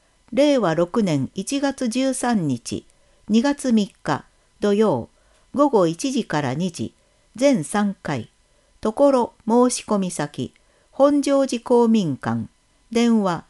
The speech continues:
三三の零一五二。対象、小学生以上。定員、抽選十人。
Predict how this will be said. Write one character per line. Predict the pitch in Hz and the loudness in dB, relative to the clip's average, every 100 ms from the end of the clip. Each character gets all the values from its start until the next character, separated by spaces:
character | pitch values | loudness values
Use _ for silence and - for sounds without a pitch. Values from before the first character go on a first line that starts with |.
| _ _ | _ _
三 | - 277 294 | 0 2 2
三 | 285 262 247 226 | 2 2 4 2
の | 208 - - | 0 -4 0
零 | 240 277 285 | 2 4 2
一 | 285 - | -2 -4
五 | 135 180 175 | 0 2 2
二。 | 156 135 107 - _ _ _ _ - | 0 -2 -4 -12 _ _ _ _ -6
対 | 247 262 | -2 -2
象、 | 247 220 185 156 - _ _ | -2 -2 -2 -2 -6 _ _
小 | - 277 294 | 0 2 2
学 | 277 277 | 0 -4
生 | - 247 233 | -4 0 0
以 | 220 196 | 0 -2
上。 | 143 117 107 - _ _ _ _ | -4 -4 -6 -12 _ _ _ _
定 | 254 247 | 0 2
員、 | 233 208 175 147 _ _ - | 2 0 -2 -6 _ _ -6
抽 | 269 285 | -2 -2
選 | - 262 233 214 | 0 2 2 0
十 | 262 254 | 0 0
人。 | 165 120 113 | 0 -4 -6